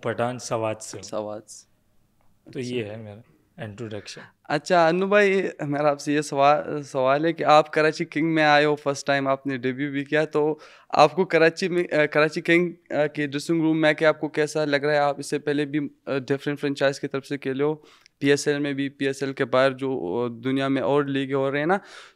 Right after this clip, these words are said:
Speaker 2: तो आपको क्या ऐसा स्पेशल लग रहा है कराची की टीम में जो बाहर नहीं है, मतलब जो दूसरी फ्रेंचाइज में नहीं है, या ऐसी क्या चीज़ है जो कराची किंग इसको अडॉप्ट कर सकती है अपने ड्रेसिंग रूम के अंदर?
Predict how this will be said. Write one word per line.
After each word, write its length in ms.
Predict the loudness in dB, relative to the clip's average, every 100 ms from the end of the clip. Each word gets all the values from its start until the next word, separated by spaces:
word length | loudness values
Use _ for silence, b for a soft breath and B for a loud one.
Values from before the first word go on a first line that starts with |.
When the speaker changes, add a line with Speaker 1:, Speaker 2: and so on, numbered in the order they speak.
| -2
Speaker 2:
तो 140 | 0
आपको 460 | 2 4 4 4 -4
क्या 420 | 4 6 8 6
ऐसा 360 | 4 0 -2 -4
स्पेशल 420 | -4 -4 -2 -2
लग 180 | -2 0
रहा 100 | -2
है 60 |
कराची 360 | 0 0 0 -2
की 120 | -8
टीम 260 | -6 -4 -2
में 480 | -2 -4 -6 -10
जो 340 | -4 -4 -4 -8 -12
बाहर 460 | -6 4 6 6
नहीं 220 | 2 -2 -2
है, 280 | -2 -4 -8
मतलब 420 | -6 -4 -2 -2
जो 120 | -2
दूसरी 340 | -8 -6 -4 -4
फ्रेंचाइज 720 | -6 -6 -4 0 2 2 0
में 120 | -4
नहीं 300 | -2 -2 -2
है, 160 | 0 0 -2 B B
या 160 | 0 2
ऐसी 340 | 4 2 0
क्या 220 | 2 6 6
चीज़ 260 | 4 0
है 60 | 2
जो 160 | 0
कराची 340 | 0 0 0 -2
किंग 240 | -2 -2
इसको 340 | -4 -2 0 2
अडॉप्ट 460 | 0 4 4 4
कर 80 | -2
सकती 320 | -4 -6 -4
है 40 | -4
अपने 160 | -4
ड्रेसिंग 320 | -6 -8 -8
रूम 140 | -8 -8
के 100 | -6
अंदर? 220 | -6 -10